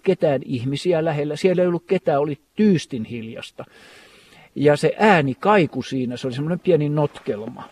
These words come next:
niin se oikein kaiku siinä hiljaisessa metsässä ja korostui. Ja sitten tietysti mielikuvitus, kun lähtee laukkaamaan, se vielä nostaa sen äänen. Se voimistui ja sitten mä näin, parinkymmenen metrin päässä lähtee korkealta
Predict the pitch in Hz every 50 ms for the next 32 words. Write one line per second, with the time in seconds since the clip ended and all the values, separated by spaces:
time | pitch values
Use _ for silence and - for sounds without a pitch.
0 | - - - 127 131 151 160 170 156 - 160 151 135 - 190 196 190 165 - 127
1 | - 139 135 131 131 113 147 160 143 143 120 107 123 120 - - 123 127 143 143
2 | - - 131 - - 127 123 127 - - 151 151 151 135 - - - 131 123 127
3 | 117 143 - - 131 - 131 123 110 - - 120 113 120 123 123 127 131 135 -
4 | 160 143 143 139 - 143 - - - 147 143 127 - - 147 147 151 147 143 -
5 | - 151 143 143 147 147 143 147 151 165 170 160 151 147 143 135 120 - - 127
6 | 110 107 110 120 117 117 135 127 120 113 107 110 110 - - - - - - -
7 | 147 123 135 185 208 196 180 160 147 139 - - 151 139 - - - - - 170
8 | 170 - - 294 277 - _ - - 147 143 135 139 147 147 151 156 151 139 135
9 | 127 117 - - - - - - 170 - 202 202 202 196 160 139 139 139 139 135
10 | 131 131 131 - 156 139 135 - - 143 139 131 - - 135 143 156 147 - -
11 | - 156 147 143 - - 214 208 170 - - 143 131 123 - 135 131